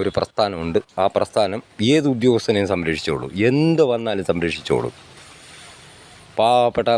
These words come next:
ജനങ്ങളെ എന്തോ ചെയ്താലും ഒരു ഗുണവുമില്ല. കൃഷി ചെയ്ത ആദായം കിട്ടത്തില്ല.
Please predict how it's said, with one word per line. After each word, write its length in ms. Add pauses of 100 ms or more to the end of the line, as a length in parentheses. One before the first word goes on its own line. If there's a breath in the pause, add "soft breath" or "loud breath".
(260)
ജനങ്ങളെ 460
എന്തോ 260 (100)
ചെയ്താലും 420 (800)
ഒരു 220
ഗുണവുമില്ല. 380 (1500 loud breath)
കൃഷി 280
ചെയ്ത 160 (200)
ആദായം 400
കിട്ടത്തില്ല. 420